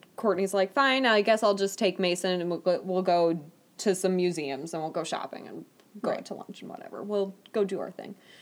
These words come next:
Speaker 1: But meet us at the Locks of Love Bridge
Speaker 2: Uh-huh.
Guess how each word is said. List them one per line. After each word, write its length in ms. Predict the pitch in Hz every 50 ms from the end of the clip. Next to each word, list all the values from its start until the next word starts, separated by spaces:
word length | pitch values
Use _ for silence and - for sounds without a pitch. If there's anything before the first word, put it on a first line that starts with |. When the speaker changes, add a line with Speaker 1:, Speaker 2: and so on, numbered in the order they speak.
| - - - - - _ _ _ _ _
Speaker 1:
But 320 | - 269 214 139 - - - _ _ - 220 - _ _ _ _ _ _ - - -
meet 400 | 196 190 190 196 202 233 247 -
us 360 | - 233 220 214 214 - - -
at 280 | - 180 180 170 - -
the 300 | 185 185 180 175 175 - -
Locks 320 | 196 175 165 180 - -
of 100 | 262 269
Love 380 | 320 320 262 220 202 196 - -
Bridge 580 | 190 156 127 - - - 101 98 220 - - -
Speaker 2:
Uh-huh. 320 | - 240 214 214 190 214